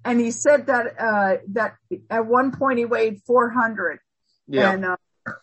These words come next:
Speaker 1: they, they, you know, he, he lost, he's lost, he's gone from four hundred to, if, if Mario's right, to th-,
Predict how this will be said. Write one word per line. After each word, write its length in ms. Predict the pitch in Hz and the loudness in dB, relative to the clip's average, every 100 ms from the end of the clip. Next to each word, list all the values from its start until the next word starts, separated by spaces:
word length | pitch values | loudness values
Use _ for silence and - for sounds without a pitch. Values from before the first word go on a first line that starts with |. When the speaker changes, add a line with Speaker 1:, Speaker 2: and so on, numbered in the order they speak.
| _ - | _ -6
Speaker 1:
they, 240 | 226 202 190 - | -2 0 -2 -4
they, 560 | 220 196 185 185 170 - _ _ _ _ _ _ - | -4 0 2 2 0 -8 _ _ _ _ _ _ -10
you 120 | 208 | -6
know, 240 | 175 160 160 180 | -4 -6 -10 -8
he, 240 | 202 151 | -8 -6
he 200 | 180 190 | -6 -2
lost, 440 | 185 185 - - _ _ | 2 2 2 -4 _ _
he's 240 | 196 165 185 | -8 -8 -4
lost, 440 | 185 - - - _ _ _ - | -2 -2 -6 -16 _ _ _ -8
he's 160 | 202 | -4
gone 240 | 220 226 220 | 2 2 2
from 240 | 208 185 | -4 -8
four 240 | - 196 208 | -2 -2 0
hundred 540 | 202 185 175 165 - | -2 -2 -2 -4 -6
to, 300 | 180 165 143 160 | -8 -6 -6 -8
if, 120 | 175 _ 175 | -10 _ -14
if 100 | - _ _ _ - | -14 _ _ _ -10
Mario's 460 | 170 175 170 160 170 | -6 -4 -4 -4 -2
right, 240 | 165 151 | -2 -4
to 120 | 156 | -12
th-, 200 | 156 175 | -14 -16